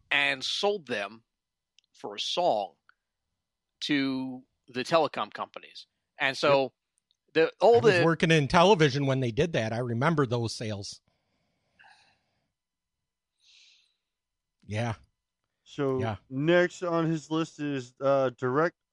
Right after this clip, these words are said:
Speaker 2: federal resources to prevent violence against transgender women, um,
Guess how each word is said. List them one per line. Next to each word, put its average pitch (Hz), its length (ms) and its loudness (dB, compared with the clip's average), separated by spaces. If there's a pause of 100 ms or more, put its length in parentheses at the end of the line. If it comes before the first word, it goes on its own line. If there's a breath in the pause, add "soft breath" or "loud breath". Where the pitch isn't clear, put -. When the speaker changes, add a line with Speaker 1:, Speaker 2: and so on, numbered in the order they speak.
Speaker 2:
federal 170 440 2
resources 170 760 -8
to - 120 -20
prevent 127 520 -6
violence 135 420 -4
against 127 400 -12
transgender 135 760 -6
women, 127 400 -10 (800)
um, 135 500 -2